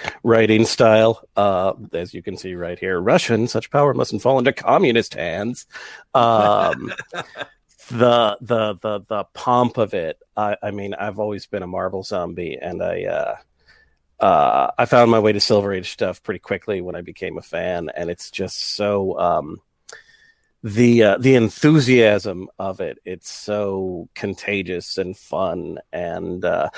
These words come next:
at the same time, I learned, um, in trying to do a little homage to it that there's, uh,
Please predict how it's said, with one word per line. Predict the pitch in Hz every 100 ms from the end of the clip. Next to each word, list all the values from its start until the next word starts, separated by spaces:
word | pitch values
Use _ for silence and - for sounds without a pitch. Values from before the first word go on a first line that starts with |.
| - -
at | 143
the |
same | 147 175 156
time, | 156 156
I | 110
learned, | 117 143 127 107 98 - -
um, | 104 95 82 73 58 -
in | 104 101 95
trying | - 98 95
to |
do | 92 107
a | 104
little | 107 107
homage | 104 98 98 101 -
to | - 120 107
it | 92 _ -
that | 101 95 _
there's, | - 95 98 -
uh, | 87 78